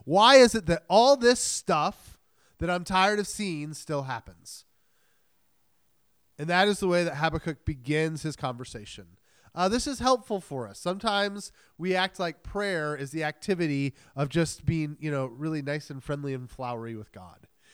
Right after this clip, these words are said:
And Habakkuk, that was ch-, verse two. Verse one was, "This is the message of Habakkuk." Verse two is, "What's the deal, God? Why is this going on like this? Why is the world this way?"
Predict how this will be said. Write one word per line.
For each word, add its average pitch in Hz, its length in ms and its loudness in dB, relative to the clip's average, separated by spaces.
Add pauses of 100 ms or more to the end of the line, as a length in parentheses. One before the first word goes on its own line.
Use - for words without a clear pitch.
(160)
And 151 140 -2
Habakkuk, 208 480 2
that 190 200 0
was 180 220 -8
ch-, - 260 -20
verse 190 280 -6
two. 160 320 -8
Verse 220 260 -4
one 202 320 0
was, 143 380 -4 (300)
"This 143 180 -12
is 160 100 -12
the 165 80 -8
message 165 320 -8
of 180 80 -6
Habakkuk." 180 540 -4
Verse 208 260 -4
two 247 320 -2
is, 147 320 -4 (380)
"What's 294 340 2
the 294 160 -4
deal, 277 300 2
God? 170 500 -6 (480)
Why 185 320 2
is 240 140 2
this 240 160 -8
going 226 340 -2
on 220 240 -4
like 139 240 -6
this? 101 340 -18 (200)
Why 180 300 0
is 226 180 0
the 208 100 -4
world 190 400 -2
this 139 240 -10
way?" 90 300 -20